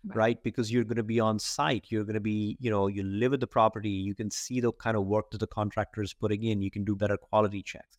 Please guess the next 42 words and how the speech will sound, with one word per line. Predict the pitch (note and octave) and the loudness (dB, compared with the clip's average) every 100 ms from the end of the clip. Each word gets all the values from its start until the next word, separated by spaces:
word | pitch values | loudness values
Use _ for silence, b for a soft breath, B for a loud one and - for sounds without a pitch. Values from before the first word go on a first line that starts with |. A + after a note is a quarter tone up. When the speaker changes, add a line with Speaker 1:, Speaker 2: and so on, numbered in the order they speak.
| b b b b | b b b b
Speaker 2:
And | - A2 | -8 -8
so | - B2 A2+ G#2+ b b _ _ _ _ _ - | -2 2 2 0 b b _ _ _ _ _ -10
it's | - C3 - | -6 -4 -2
such | D#3+ D3 | -4 -2
a | D3 | -2
no-brainer, | C3 B2 A2 A#2 A#2+ A2 G2 F#2+ _ | 0 -2 -2 -2 -2 -2 -2 -6 _
Speaker 1:
Right. | F#3+ E3+ | -10 -8
Speaker 2:
uh, | - G#2+ G#2+ | -2 0 0
that | A#2 A2 - | -4 -6 -4
every | B2+ D#3 | -2 -2
time | D3+ C3 C3 B2 | -2 -2 -2 -4
we | A#2 | -4
do | B2+ | -2
this, | A#2+ A2 - | -2 -4 -6
and | A#2+ A#2 | -6 -2
then | A#2 A2 A#2+ | -4 -4 -8
we | A2+ A#2+ | -4 -2
did | A#2+ A#2 | -2 -6
this | A#2 | -4
again | A#2 A#2+ A#2 | -2 -2 -2
the | G#2+ | -4
third | - C3 B2+ | 0 0 0
time | - A#2 G2+ G2+ G2+ - _ _ | -4 -6 -4 -6 -8 -14 _ _
with | G#2+ A2 G#2+ G#2 F#2 - _ _ | -6 0 0 0 -4 -14 _ _
this | A2+ G2+ C3 C3 | -20 0 0 0
house, | - G#2 F#2 F#2 | 0 2 2 0
and | G#2+ | -4
you | G#2+ | -2
can | A2 | -2
actually | G#2 - G#2+ G#2 F#2+ | -2 -4 -4 -4 -6
see | - - A2 G#2 | -12 -14 -8 -8
it | - | -6
right | C3 - | -8 -8
here. | - G#3 | -10 -4
Speaker 1:
You're, | C4 C#4 C#4 | 2 2 2
you're | C4 C4 - | -2 -2 -2
in | C#4+ | 0
our | C#4+ C4 | 2 0
burr | G#3 G#3+ | 2 -2
project | - A#3+ G#3+ F#3+ F3+ | 0 0 0 0 -4
right | D3 D3+ | -6 -6
now. | F3 | -10